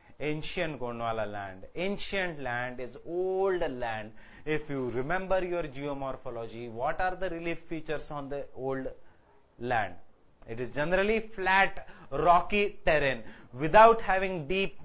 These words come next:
valleys or the mountains. Same applies for the peninsular plateau, except for some of the hill ranges of the peninsular plateau. So the peninsular plateau is extremely flat, rocky surface,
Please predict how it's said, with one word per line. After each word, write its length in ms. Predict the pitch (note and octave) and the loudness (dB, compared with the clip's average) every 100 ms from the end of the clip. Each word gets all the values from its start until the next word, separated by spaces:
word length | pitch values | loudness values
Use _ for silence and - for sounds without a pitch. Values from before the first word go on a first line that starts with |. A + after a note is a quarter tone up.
| C3 | 2
valleys 440 | C#3+ D3+ D#3+ D3+ | 4 6 4 0
or 160 | D#3 C#3+ | 0 0
the 140 | C3+ | -2
mountains. 580 | B2 A#2+ A#2+ G#2+ A2 G#2+ | -4 -4 -6 -8 -10 -8
Same 420 | - - C3+ F3 | -8 -4 -2 0
applies 420 | F3 - D#3+ D#3 - | 0 2 0 0 -2
for 180 | C#3+ | -4
the 260 | C#3+ A3+ A#3+ - - - | 2 2 2 -4 -8 -4
peninsular 560 | B2+ B2+ - A#2+ A2+ | -4 -4 -8 -4 -4
plateau, 320 | G#2+ G#2 G#2 | -4 -6 -6
except 460 | C3 C#3 - G3 - | -6 -2 0 0 0
for 160 | E3 - | -2 -2
some 160 | D#3 | -4
of 160 | D3 C3+ | -4 -2
the 120 | C3+ - - - | -2 -4 -14 -4
hill 260 | F3+ F#3 D3+ | 0 0 -2
ranges 440 | C3+ C3+ B2+ B2+ B2+ | -4 -6 -6 -8 -10
of 160 | B2 | -4
the 100 | D#3 | -2
peninsular 600 | - C#3+ B2+ B2+ B2 A2+ A2 | -2 -2 -4 -8 -8 -6 -6
plateau. 280 | G#2+ - - - - - | -8 -8 -12 -16 -4 -2
So 120 | - | 2
the 100 | G3 | 4
peninsular 720 | G3 A3+ A3+ B3+ - A#3 A3+ A3 | 6 6 6 4 2 4 4 6
plateau 300 | G3+ F#3+ G3 | 2 4 2
is 120 | F3+ | 2
extremely 600 | F#3 - B3 A#3 A#3 G#3+ | 0 0 0 2 0 -2
flat, 640 | - F3 E3 D#3+ D#3+ D3+ C3+ | -2 2 4 4 0 -6 -2
rocky 440 | D#3 E3 - F3+ | 2 2 0 -6
surface, 560 | - D3+ C3+ C#3+ C3+ | -4 -4 -4 -4 -4